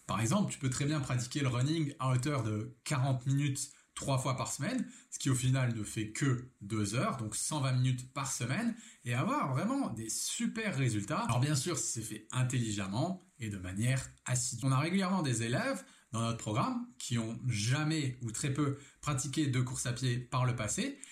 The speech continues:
et qui se retrouvent après six mois ou un an à courir leur premier dix kilomètres ou leur premier semi-marathon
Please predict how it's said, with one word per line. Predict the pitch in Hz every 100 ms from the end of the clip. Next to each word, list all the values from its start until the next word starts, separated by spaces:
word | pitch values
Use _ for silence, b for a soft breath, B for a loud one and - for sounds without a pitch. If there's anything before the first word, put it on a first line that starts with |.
| B B 180
et | 190 143
qui | - 156
se | 131
retrouvent | 135 123 180 226
après | - 127
six | - - -
mois | 147 147 131 - -
ou | 123
un | 123 117
an | 127 226 - B B -
à | 175 160
courir | 143 151 160 123 -
leur | 131 196 151 -
premier | - 143 135
dix | 127
kilomètres | 127 123 123 202 208 -
ou | 139
leur | 135 131
premier | - 117 160 -
semi-marathon | - 139 123 110 98 - 151